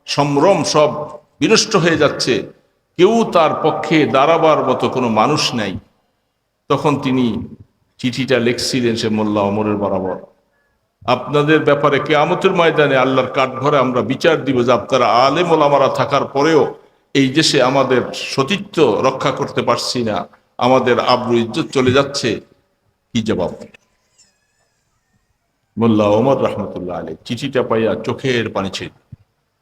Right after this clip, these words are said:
কথা তো বাস্তব, রাসূল পাক সাল্লাল্লাহু আলাইহি ওয়াসাল্লামের রাখা যাওয়া দিন তো আমাদের কাছে ছেড়ে গিয়েছিল, কিন্তু আমরা তো কিছুই করতে পারি।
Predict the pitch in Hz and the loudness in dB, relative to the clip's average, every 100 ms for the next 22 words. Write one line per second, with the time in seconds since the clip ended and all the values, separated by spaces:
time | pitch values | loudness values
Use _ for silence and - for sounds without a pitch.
0 | _ 117 113 135 139 135 - - 131 - | _ -6 -2 -2 0 -2 -2 -6 -8 -8
1 | - _ _ _ _ _ _ _ _ _ | -18 _ _ _ _ _ _ _ _ _
2 | _ _ _ _ _ _ _ _ - 131 | _ _ _ _ _ _ _ _ -4 -4
3 | - 180 175 170 160 147 147 151 143 151 | -2 -4 0 2 2 2 2 -2 0 0
4 | 151 131 131 - 151 151 143 117 107 170 | 2 2 0 0 -2 2 2 0 -2 -2
5 | 165 147 185 175 139 135 135 123 135 - | -2 0 0 2 2 2 0 0 -2 -2
6 | 120 - 131 117 110 98 - - - _ | -4 0 0 0 -2 -4 -10 -14 -20 _
7 | _ _ _ _ _ - 104 98 113 110 | _ _ _ _ _ -10 -8 -6 -4 -2
8 | 113 - 98 117 127 113 101 104 82 - | -4 -6 -10 -8 -8 -6 -8 -8 -12 -12